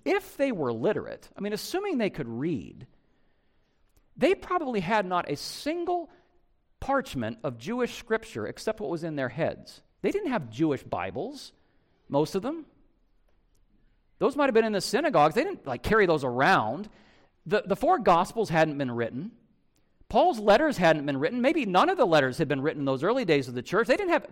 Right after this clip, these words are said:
apostolic writings, although fragments, I'm sure, began circulating quite early. Many of them were not formally educated. Try being, you know, a fisherman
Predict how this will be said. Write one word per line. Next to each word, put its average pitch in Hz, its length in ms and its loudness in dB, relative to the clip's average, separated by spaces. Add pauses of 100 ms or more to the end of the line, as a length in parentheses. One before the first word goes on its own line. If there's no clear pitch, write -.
(120)
apostolic 170 500 4
writings, 143 320 4
although 220 160 4
fragments, 170 420 4
I'm 139 100 -2
sure, 180 140 -2
began 143 260 -2
circulating 165 480 -2
quite 160 240 4
early. 143 400 0 (200)
Many 294 220 2
of 392 60 -2
them 311 100 4
were 214 80 2
not 185 160 4
formally 185 420 0
educated. 151 540 2 (160)
Try 403 420 4
being, 269 300 0 (160)
you 339 60 2
know, 262 120 4
a 226 60 4
fisherman 151 760 0